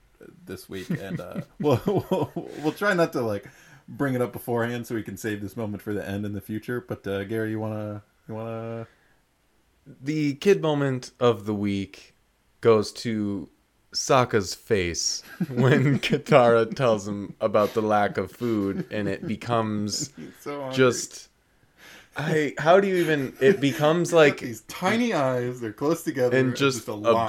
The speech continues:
Speaker 2: blue
Speaker 1: <laughs>
Speaker 2: whale mouth or something, like, "Meh."
Speaker 1: Yeah.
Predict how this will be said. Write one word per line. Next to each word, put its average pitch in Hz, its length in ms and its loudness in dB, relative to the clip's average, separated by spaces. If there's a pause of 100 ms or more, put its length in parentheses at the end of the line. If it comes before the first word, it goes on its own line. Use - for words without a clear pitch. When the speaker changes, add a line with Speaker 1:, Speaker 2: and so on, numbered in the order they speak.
Speaker 2:
blue 127 220 4
Speaker 1:
<laughs> 113 140 2
Speaker 2:
whale 104 440 6
mouth 92 560 -4 (400)
or 104 160 2
something, 90 800 -6
like, 107 220 -2 (180)
"Meh." 85 460 -6 (1300)
Speaker 1:
Yeah. 123 380 -4